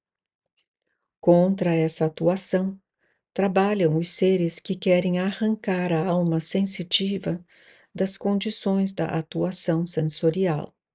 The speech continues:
Esses seres serão chamados aqui de seres luciféricos. É assim que os seres luciféricos estão no mundo sensorial.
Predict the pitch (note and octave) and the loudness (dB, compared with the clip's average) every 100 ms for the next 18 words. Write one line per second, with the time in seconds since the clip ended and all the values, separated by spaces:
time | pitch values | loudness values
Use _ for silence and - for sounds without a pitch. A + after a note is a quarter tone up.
0 | _ _ _ _ _ _ _ _ _ _ | _ _ _ _ _ _ _ _ _ _
1 | _ _ _ - E3+ F3 - E3+ - F3+ | _ _ _ 4 6 4 0 -4 2 4
2 | F3 F3 D#3+ - - _ - G#3+ G#3+ G#3+ | 4 2 -2 -8 -14 _ -2 2 2 2
3 | - A3+ F#3+ D3 C#3+ D#3 D#3 G3 F#3+ - | 0 0 2 0 -2 -6 -2 -2 -2 -4
4 | F3 F#3 - _ _ _ _ _ - A#3+ | -2 -2 -6 _ _ _ _ _ 0 2
5 | - E3+ D#3+ D#3+ F#3 - - _ F3 F3+ | 2 4 4 4 0 -4 -12 _ -4 -2
6 | A3+ - B3 A#3+ - - - D#3 - - | -2 -4 -4 -4 -4 -6 -6 -12 -12 -16
7 | - - - _ _ _ _ _ _ _ | -14 -18 -20 _ _ _ _ _ _ _
8 | _ _ _ _ - - _ _ _ - | _ _ _ _ -20 -20 _ _ _ -20
9 | _ _ _ B3 C4 C#4 - - F3 D#3 | _ _ _ 6 6 2 -2 0 0 0
10 | D#3 _ _ _ _ - F3+ F3 - E3+ | -8 _ _ _ _ -4 -2 0 2 2
11 | D3+ D3+ D3+ - A3+ G#3+ E3+ - F3+ F3+ | 2 0 -6 -4 -4 -2 -4 0 2 4
12 | E3 D#3 - F3 - - A3+ - E3+ E3 | 2 -2 -8 -14 -12 -4 -4 0 0 2
13 | G3 E3+ D#3 D#3 - F#3 F3 - F#3+ G#3+ | 2 2 0 -2 -4 -4 -2 -2 0 0
14 | - | -2